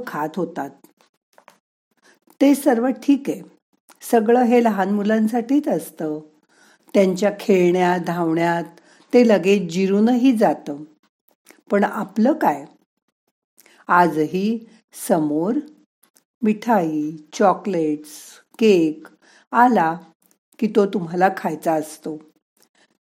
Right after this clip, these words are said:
कॅडबरीच्या जाहिराती बघितल्यात? सगळं खाऊन जेवण झाल्यावर "कुछ मीठा हो जाय" म्हणत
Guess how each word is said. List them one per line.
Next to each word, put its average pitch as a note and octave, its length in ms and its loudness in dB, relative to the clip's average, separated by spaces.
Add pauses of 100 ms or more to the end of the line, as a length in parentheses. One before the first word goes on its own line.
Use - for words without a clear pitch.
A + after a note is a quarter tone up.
कॅडबरीच्या A3 680 2
जाहिराती F#3 540 0
बघितल्यात? A3+ 760 -4 (520)
सगळं G#3 680 2
खाऊन F#3 580 0
जेवण F3 500 0
झाल्यावर F3+ 800 -2 (640)
"कुछ C4+ 320 2
मीठा G#3 440 0
हो G#3+ 280 2
जाय" E3 440 0 (680)
म्हणत F#3+ 380 0